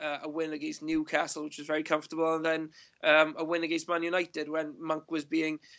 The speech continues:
heralded as this tactical genius for the, for the way he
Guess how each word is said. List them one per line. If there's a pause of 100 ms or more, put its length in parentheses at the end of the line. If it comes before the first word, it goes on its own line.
(420)
heralded
as
this (100)
tactical
genius
for
the,
for
the
way
he